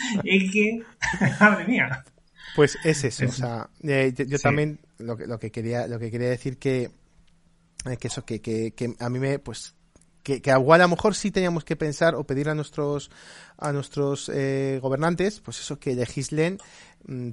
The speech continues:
Speaker 2: pensando en el, en el humano, pensando en las personas y pensando sobre todo en la naturaleza. Porque nosotros nos pensamos que comprarnos un ordenador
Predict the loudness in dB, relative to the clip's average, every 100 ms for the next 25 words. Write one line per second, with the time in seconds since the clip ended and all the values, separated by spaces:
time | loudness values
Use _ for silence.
0 | -6 -6 -2 0 4 6 6 6 4 4
1 | 2 0 -2 -2 0 0 2 2 2 -2
2 | -4 -4 -2 0 0 -2 -4 -4 -4 -2
3 | -4 -4 -6 -2 -4 -2 -4 -4 -4 -2
4 | -2 -4 -6 -8 -8 -8 -10 -12 -8 -8
5 | -6 -8 -10 -20 -20 -20 _ -4 -2 -2
6 | -4 -4 -2 -4 0 0 0 -2 -4 -4
7 | -4 -4 -8 -6 -8 -8 -8 -6 -6 -2
8 | -2